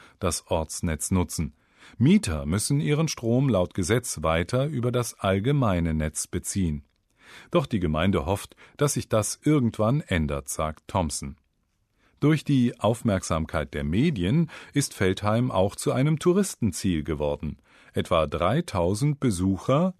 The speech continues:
die sich für erneuerbare Energien interessieren, kommen pro Jahr hierher.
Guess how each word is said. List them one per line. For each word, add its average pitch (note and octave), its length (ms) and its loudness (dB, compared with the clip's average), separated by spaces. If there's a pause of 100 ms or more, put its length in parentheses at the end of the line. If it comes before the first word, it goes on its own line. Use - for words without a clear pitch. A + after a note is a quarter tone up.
die F2 120 0
sich D2+ 320 -6
für E2 280 -2
erneuerbare D#2 760 0
Energien D#2 580 0
interessieren, F2 1000 -2 (280)
kommen C#3 360 2
pro A#2 340 2
Jahr E2 380 0
hierher. A2 540 -2